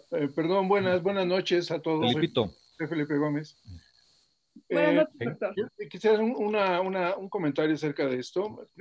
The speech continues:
Speaker 1: Antes que nada, una felicitación por la iniciativa. Es una iniciativa muy ambiciosa, que yo creo que este libro puede llenar un gran hueco que tenemos. Eh, las universidades en el país, eh, tienen, que,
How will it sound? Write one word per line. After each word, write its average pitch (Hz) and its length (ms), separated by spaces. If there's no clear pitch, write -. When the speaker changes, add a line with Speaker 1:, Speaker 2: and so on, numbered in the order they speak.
Speaker 1:
Antes 185 260
que 165 120
nada, 160 260
una 175 140
felicitación 143 760
por 127 220
la 113 200
iniciativa. 120 680
Es 120 220
una 143 180
iniciativa 123 300
muy 131 200
ambiciosa, 131 600
que 131 160
yo 185 160
creo 185 360
que 143 340
este 180 340
libro 165 320
puede 165 240
llenar 151 280
un 156 100
gran 151 240
hueco 135 340
que 143 100
tenemos. 101 720
Eh, 139 420
las 143 220
universidades 160 1000
en 135 220
el 123 160
país, - 920
eh, 120 380
tienen, 160 560
que, 131 160